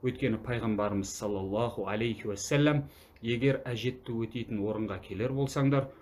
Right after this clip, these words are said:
онда әжеттеріңді өтеп жатқандарыңда қыблаға беттеріңді де, арқаларыңды да зәр және қимен қаратпаңдар. Бірақ қыбладан шығысқа не батысқа қарай бұрылыңдар. Әрі онымен бірге әжетханаға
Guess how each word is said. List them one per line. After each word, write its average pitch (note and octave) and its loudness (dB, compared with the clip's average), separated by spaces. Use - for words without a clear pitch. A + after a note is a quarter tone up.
онда C3 4
әжеттеріңді A#2+ -2
өтеп G#2+ -2
жатқандарыңда G2 -2
қыблаға A#2 2
беттеріңді A#2 -2
де, B2+ 4
арқаларыңды C#3 4
да B2 4
зәр B2 4
және C#3+ 6
қимен G2+ 0
қаратпаңдар. A2 -2
Бірақ B2 0
қыбладан G#2+ 0
шығысқа C3+ 0
не A2 4
батысқа G#2+ -2
қарай G2 -2
бұрылыңдар. A#2+ 2
Әрі A#2 -2
онымен A2+ 2
бірге C#3 2
әжетханаға D3 2